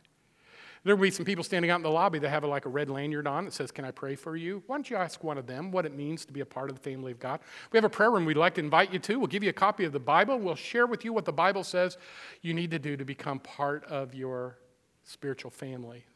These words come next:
that God has designed for you. If you're anxious, if you're hurting, if you're discouraged, call us. Make an appointment with Mike or one of the pastors. Talk to one of the elders. Go to a prayer team member and let them know,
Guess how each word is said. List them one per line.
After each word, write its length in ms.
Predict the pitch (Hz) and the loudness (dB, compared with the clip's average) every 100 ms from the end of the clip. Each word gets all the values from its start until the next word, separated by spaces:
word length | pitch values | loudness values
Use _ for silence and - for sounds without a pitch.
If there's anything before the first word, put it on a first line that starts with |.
| _ | _
that 140 | 139 131 | -12 -2
God 180 | 143 151 | -2 -2
has 100 | - | -6
designed 440 | 160 170 165 165 | -6 -4 -4 -4
for 100 | 175 | -6
you. 240 | 175 196 123 _ _ _ _ _ _ _ _ - | -6 -8 -10 _ _ _ _ _ _ _ _ -4
If 100 | 151 | 2
you're 140 | 170 | 6
anxious, 400 | 180 214 - 196 | 6 6 0 -4
if 140 | 175 151 | -4 -6
you're 80 | 143 | -4
hurting, 500 | - 180 180 175 175 | 2 2 2 -2 -8
if 120 | 135 | -10
you're 100 | 135 | -10
discouraged, 840 | 127 - - 170 170 170 - - | -8 -10 -4 -2 0 -2 -6 -14
call 380 | - - 147 143 | -10 -4 -2 -2
us. 360 | 156 - - _ _ _ _ _ _ _ _ _ _ - | -4 -8 -18 _ _ _ _ _ _ _ _ _ _ -4
Make 140 | 185 185 | -2 0
an 80 | 202 | 0
appointment 260 | 190 185 | -2 -2
with 120 | 170 | -4
Mike 360 | 147 151 156 151 | -2 0 0 -2
or 60 | 156 | -6
one 160 | 143 | -6
of 80 | 147 | -8
the 60 | - | -8
pastors. 800 | 147 156 156 - 165 156 - - | -8 -6 -8 -12 -12 -14 -18 -6
Talk 240 | - 185 | -2 -2
to 60 | 180 | -4
one 100 | 165 | -6
of 60 | 143 | -6
the 160 | 147 | -6
elders. 540 | 147 147 156 160 151 - - - | -4 -2 -4 -6 -8 -16 -20 -2
Go 100 | 185 | 2
to 80 | 233 | 2
a 40 | |
prayer 260 | 233 233 226 | 2 -2 -4
team 240 | - 151 | -4 -6
member 260 | 139 127 131 | -6 -6 -6
and 100 | 131 | -4
let 120 | 147 | -4
them 140 | 147 | -2
know, 220 | 143 131 | -4 -4